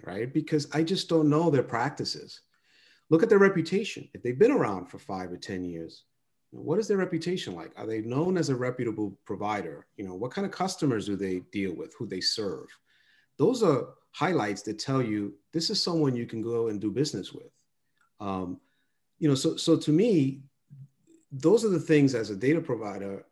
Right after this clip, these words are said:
that, you know, you need to look at before deciding who to choose. You know,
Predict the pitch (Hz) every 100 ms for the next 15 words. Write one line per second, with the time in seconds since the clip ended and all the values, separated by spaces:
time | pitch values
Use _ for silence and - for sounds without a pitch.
0 | _ _ - 113 104 _ _ 120 104 113
1 | 160 147 104 107 156 185 107 87 95 -
2 | 107 101 101 110 98 92 107 92 - -
3 | 143 - - _ _ _ 113 104 98